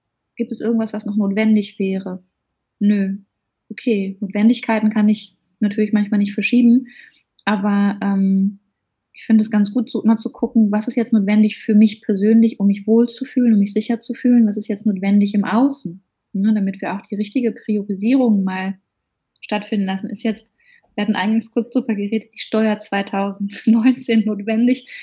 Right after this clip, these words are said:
Ja. <laughs> Hm, ja, äh, aber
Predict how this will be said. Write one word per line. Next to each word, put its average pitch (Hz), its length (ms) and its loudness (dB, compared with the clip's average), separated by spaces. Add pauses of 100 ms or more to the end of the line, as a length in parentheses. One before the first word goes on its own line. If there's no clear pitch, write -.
(280)
Ja. 208 640 0 (460)
<laughs> 254 360 2 (760)
Hm, 302 520 2 (480)
ja, 294 480 4
äh, 233 220 2 (100)
aber 226 460 2